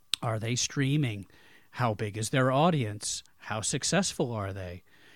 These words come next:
You know, how many followers do they have on social media? If you've done your homework and you've really looked at all those aspects of it,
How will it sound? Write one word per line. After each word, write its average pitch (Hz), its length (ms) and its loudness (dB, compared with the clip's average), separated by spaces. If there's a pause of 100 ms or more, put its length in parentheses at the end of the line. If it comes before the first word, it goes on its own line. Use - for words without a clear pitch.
(380)
You 127 100 -4
know, 107 80 -2
how 120 200 2
many 123 160 2
followers 143 560 2
do 113 140 -4
they 104 120 -4
have 113 220 -2
on 113 120 0
social 131 340 -2
media? 139 340 2
If 123 140 -4
you've 214 220 0
done 185 260 4
your 127 220 2
homework 120 580 0
and 113 180 -4
you've 123 280 -4
really 123 260 -2
looked 113 340 -4
at 101 120 -4
all 113 240 -2
those 110 280 -4
aspects 123 560 -4
of 214 140 0
it, 233 180 -4